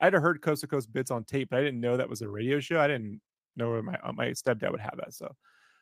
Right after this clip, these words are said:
But they were the only ones talking about the Phoenix Lights at the time, 'cause no one was. I thought for certain it would be everywhere the next day. Nothing. At least a debunking, right? Swamp gas. Like, that was the big swamp gas,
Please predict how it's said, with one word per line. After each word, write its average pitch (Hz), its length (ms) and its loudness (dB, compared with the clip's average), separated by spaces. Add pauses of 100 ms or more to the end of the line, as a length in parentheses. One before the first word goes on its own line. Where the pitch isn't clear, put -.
(120)
But 135 240 6
they 180 80 10
were 180 120 10
the 180 60 8
only 175 140 8
ones 147 240 2
talking 123 420 2
about 160 260 4
the 160 100 -6
Phoenix 175 380 -6
Lights 190 220 -2
at 190 100 -6
the 190 80 -6
time, 202 360 -4 (400)
'cause 143 160 2
no 170 140 10
one 180 140 10
was. 208 200 12
I 165 100 10
thought 196 240 8
for 143 60 0
certain 208 320 2
it 139 40 4
would 135 140 2
be 123 140 2
everywhere 147 360 4
the 123 80 -2
next 120 240 -2
day. 170 340 8 (280)
Nothing. 147 440 4 (360)
At 190 80 6
least 262 260 6
a 175 60 6
debunking, 131 640 4
right? 135 260 6
Swamp 294 440 6
gas. 110 520 2
Like, 131 120 -6
that 135 260 6
was 123 120 0
the 117 80 -4
big 107 260 -6
swamp 269 300 0
gas, 147 260 4